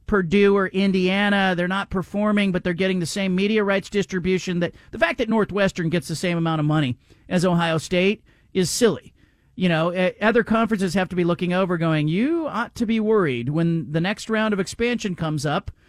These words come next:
Um, you know, there, there may not be room for Rutgers. There may not be room for Vanderbilt in major conferences. And, and I think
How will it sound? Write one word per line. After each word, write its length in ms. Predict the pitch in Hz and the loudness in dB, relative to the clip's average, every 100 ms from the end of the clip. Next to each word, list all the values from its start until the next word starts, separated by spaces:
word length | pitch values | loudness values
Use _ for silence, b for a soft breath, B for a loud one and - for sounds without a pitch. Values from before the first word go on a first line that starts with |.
| b b b | b b b
Um, 440 | 165 170 165 170 - | 0 2 2 -2 -2
you 120 | 165 | -2
know, 160 | 156 170 | 0 0
there, 260 | 180 180 | 2 0
there 200 | - 175 | 0 0
may 140 | 180 202 | 2 2
not 200 | 214 190 | 0 2
be 100 | 226 | 2
room 420 | 214 - 254 110 _ _ _ _ | 4 4 2 0 _ _ _ _
for 100 | 226 | 0
Rutgers. 760 | 190 202 190 - 151 127 - - - | 4 4 2 -2 -4 -4 -10 -6 0
There 200 | 208 214 | 2 2
may 140 | 240 | 2
not 180 | 247 254 | 0 0
be 160 | 262 | 2
room 340 | 233 277 339 262 | 4 4 4 4
for 140 | 226 | 2
Vanderbilt 680 | 165 180 151 147 131 131 113 - | 2 2 2 0 -2 -4 -6 -2
in 200 | 185 180 | 2 4
major 300 | 180 175 170 | 2 2 -2
conferences. 760 | 135 170 196 156 127 127 110 - | -2 -2 -2 -4 -4 -6 -8 -4
And, 280 | 190 190 175 b b b b | 0 2 0 b b b b
and 140 | - 220 | -2 0
I 60 | |
think 400 | 220 311 254 - | 2 0 -2 -6